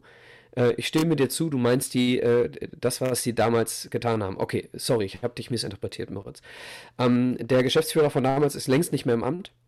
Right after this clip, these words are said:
ja. Äh, Alex und ich, mit dem ich das zusammen, äh, mache, den Wimpeltausch-Podcast, wir haben gerade, äh, on air auch gesagt, wir werden uns beide ein Trikot bestellen, auch wenn, äh, jeder, der mich kennt, weiß, ich hab nun wirklich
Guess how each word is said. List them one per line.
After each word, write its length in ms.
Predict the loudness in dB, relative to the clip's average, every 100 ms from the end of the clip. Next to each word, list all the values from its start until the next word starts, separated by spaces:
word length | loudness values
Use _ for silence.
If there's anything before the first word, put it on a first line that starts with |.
| -4
ja. 180 | -2 -2 -8 -20 -20 -20 _
Äh, 80 | -2
Alex 360 | 2 4 4 4
und 120 | 4
ich, 300 | 2 0 -10
mit 260 | -6 -2 2
dem 120 | 2
ich 80 | 2
das 200 | 0 0
zusammen, 420 | 0 2 2 0 0
äh, 160 | 0
mache, 260 | 2 0 2
den 140 | 2
Wimpeltausch-Podcast, 880 | 2 0 -2 -4 -2 -2 2 0 2
wir 100 | 0
haben 140 | 2
gerade, 400 | 2 4 4 2 -2
äh, 200 | -2 0
on 180 | 0
air 160 | 0 0
auch 120 | 0
gesagt, 260 | -2 -4 -4
wir 140 | -4
werden 180 | 0 0
uns 140 | 0
beide 200 | 0 0
ein 20 | 0
Trikot 240 | -2 -4
bestellen, 440 | -2 0 2 2
auch 180 | 0 -6
wenn, 280 | -2 -2 -2
äh, 160 | -2 -2
jeder, 340 | -2 -2 0
der 80 | 0
mich 140 | 0
kennt, 200 | -2 -2
weiß, 280 | 2 0 0
ich 120 | -4
hab 140 | -6 -2
nun 160 | -2
wirklich 260 | -2 -4 -6